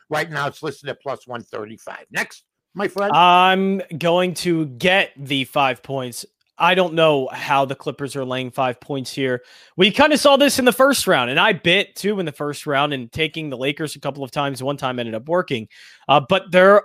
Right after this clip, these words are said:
Speaker 2: uh, they, they're just overrated in the books, and I think the Clippers are overrated here in the books. The Jazz are the mu-, much better team. I don't care if the Jazz are on the road. Jazz are the better team here. They're the number one seed. They've been playing like it. I think they end up winning,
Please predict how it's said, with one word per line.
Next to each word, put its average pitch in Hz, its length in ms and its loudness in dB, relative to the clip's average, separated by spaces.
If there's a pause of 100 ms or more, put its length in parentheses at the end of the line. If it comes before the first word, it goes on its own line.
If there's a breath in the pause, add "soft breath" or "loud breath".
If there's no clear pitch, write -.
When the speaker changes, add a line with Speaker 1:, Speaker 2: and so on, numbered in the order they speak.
Speaker 2:
uh, 160 160 4
they, 139 400 -2
they're 135 200 -8
just - 260 -10
overrated 165 520 0
in 117 80 -4
the 104 80 -8
books, 101 320 -8
and 135 100 -4
I 143 40 -2
think 143 180 -6
the 139 60 -6
Clippers 165 420 -4
are 143 100 0
overrated 151 540 2
here 120 240 -4
in 123 80 -2
the 113 80 -6
books. 120 420 -2 (240 soft breath)
The - 60 -14
Jazz 160 300 -2
are 190 60 0
the 185 120 -6 (160)
mu-, 131 140 -2 (100)
much 127 300 -8
better 170 180 0
team. 185 300 -4
I - 80 -10
don't 147 160 -4
care 165 240 4
if 117 100 -4
the 110 80 -10
Jazz 104 320 -6
are 101 80 -10
on 95 60 -10
the 92 80 -14
road. 92 260 -12 (160)
Jazz 147 260 -2
are 156 60 0
the 151 80 2
better 139 220 4
team 117 280 -4
here. 95 220 -10
They're 107 120 -10
the 113 60 -8
number 156 300 2
one 147 140 6
seed. 139 340 0 (240 loud breath)
They've 107 80 -4
been 95 120 -8
playing 151 320 4
like 139 220 4
it. 127 160 2
I 120 120 0
think 123 240 -6
they 110 160 -4
end 107 120 -6
up 104 160 -6
winning, 175 600 0